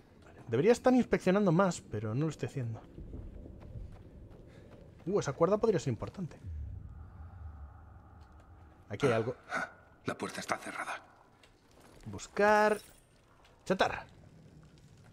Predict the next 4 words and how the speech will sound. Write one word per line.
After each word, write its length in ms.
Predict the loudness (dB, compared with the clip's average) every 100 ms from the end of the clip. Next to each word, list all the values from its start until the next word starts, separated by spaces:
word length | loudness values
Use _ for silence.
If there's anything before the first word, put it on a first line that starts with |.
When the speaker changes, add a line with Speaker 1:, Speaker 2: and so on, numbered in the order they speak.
| -20 -20 -20 -6
Speaker 1:
Uh, 160 | 0 0
más 160 | 2 -2
cosas. 280 | -4 -16 -18 -20 -20 -20 -20 -20 -20 -20 -20 -20 -20 -20 _ -20 -20 _ _ -20 _ _ _ -20 -20 -20 -20 -16
Buscar. 840 | -14 -2 4 6 8 8 8 6